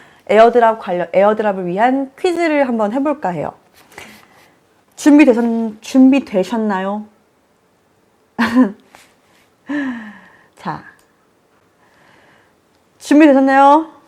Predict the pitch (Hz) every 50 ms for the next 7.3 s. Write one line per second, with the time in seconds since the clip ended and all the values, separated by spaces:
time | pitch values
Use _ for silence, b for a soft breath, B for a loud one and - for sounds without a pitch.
0 | - - 214 214 - - 240 247 254 240 214 185 - 180 - 208 185 185 190 -
1 | 233 233 254 233 262 226 240 220 220 214 208 214 190 190 - 180 185 190 196 185
2 | 170 - - 349 403 370 233 220 - 269 339 392 427 427 415 370 302 233 196 180
3 | - 294 330 302 339 339 320 285 262 - - 233 240 262 269 247 196 170 170 -
4 | - 226 220 220 233 220 185 151 - - - - 247 269 285 269 247 214 214 240
5 | 240 233 220 - - 196 202 214 226 247 254 254 247 - - 202 214 226 240 269
6 | 277 269 247 180 160 165 - 196 185 196 208 214 214 208 190 175 170 165 160 175
7 | 185 190 175 147 147